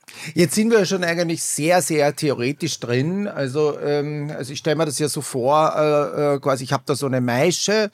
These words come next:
ne, die bleibt über. Du machst jetzt damit irgendwas Flüssiges. Aber ganz konkret, was ist denn jetzt wirklich das, was da rauskommt? Was soll ich denn damit tun? Also was ist denn das Endprodukt, was du dann hast?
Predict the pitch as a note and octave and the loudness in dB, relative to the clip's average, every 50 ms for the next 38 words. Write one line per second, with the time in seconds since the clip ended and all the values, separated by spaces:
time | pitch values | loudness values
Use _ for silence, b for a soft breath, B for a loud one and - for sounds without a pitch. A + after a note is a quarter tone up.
0 | _ _ - B2+ C3+ E3+ G#3 G3 D#3+ C#3+ C3 C#3+ C#3 C3+ C3 - - G3+ F3 E3 | _ _ -2 0 2 2 0 0 -2 -4 -2 0 0 0 0 -2 -4 -4 -4 -2
1 | D#3+ G3 F#3+ F#3 F#3+ F#3+ F3 B B B B B B B B - D3 C#3+ C3+ A#2+ | 2 4 4 6 6 4 2 B B B B B B B B 0 2 4 4 2
2 | C3+ - - - E3+ D#3 - - - E3 D#3+ D#3+ D#3+ - D#3 D3+ D#3 D3+ C#3+ C3+ | 2 0 -2 -4 -4 -4 -2 -2 -2 0 0 -2 0 -2 -2 0 0 -2 -4 -6
3 | - - E3 F3 - G3+ D#3 D#3+ D3 B B B B B B _ - D3+ C#3+ - | -4 -2 -2 -2 -2 -2 -2 -2 -4 B B B B B B _ 2 2 2 2
4 | D#3 D3 D#3+ - - - D#3 C#3 B2 - - - A2+ A#2+ C3+ E3+ A3+ - - - | 2 2 2 0 0 0 0 0 0 -4 -8 -4 -2 -2 0 -2 -2 -6 -10 -20
5 | _ _ _ _ _ A2 G2+ - D#3 D#3+ - - G3 F3 - - F#3 E3 D3 D3+ | _ _ _ _ _ -2 0 0 0 -2 -2 -4 -4 -6 -2 0 0 0 2 0
6 | D#3+ D3+ - - D3+ D#3+ E3 - - D#3+ C#3 - - E3 D3 - D#3 D3 - - | -2 -2 -2 -2 -2 -2 -2 -2 -6 -10 -10 -4 -2 -2 -2 -2 -4 -6 -4 -2
7 | D3 B2+ B2 A#2 F#3+ - - E3 D#3 C3+ C#3+ D3 - - E3 D3+ C3+ D#3+ C#3 C#3+ | -2 0 0 -2 -2 -2 -2 -4 -2 0 0 0 2 2 0 0 0 0 0 0
8 | C3+ C3+ B2+ - - - - - - A3 G#3+ D3 A2+ G2+ G#2 F2 - _ _ _ | 0 0 -2 -6 -10 -12 -10 -2 0 2 2 2 0 -2 -6 -8 -12 _ _ _
9 | B B B B B B B B B B B B - C3 C3 A#2+ D3+ G3 - B3+ | B B B B B B B B B B B B -4 -2 2 2 4 2 2 0
10 | G#3+ - A#3 A3 G#3+ - - D#3+ F3 F#3 G3+ G3 - - F3+ E3+ - F3+ - - | -2 -2 0 0 0 0 0 0 0 0 0 -2 -2 -4 -4 -2 -2 -6 -6 -2
11 | - E3+ C#3 - D#3+ C#3 D#3 C#3+ C3+ B2+ A#2 A2 F2+ - - - - - - | -2 -2 -2 -2 -2 0 0 0 0 0 0 0 0 0 -2 -6 -8 -10 -14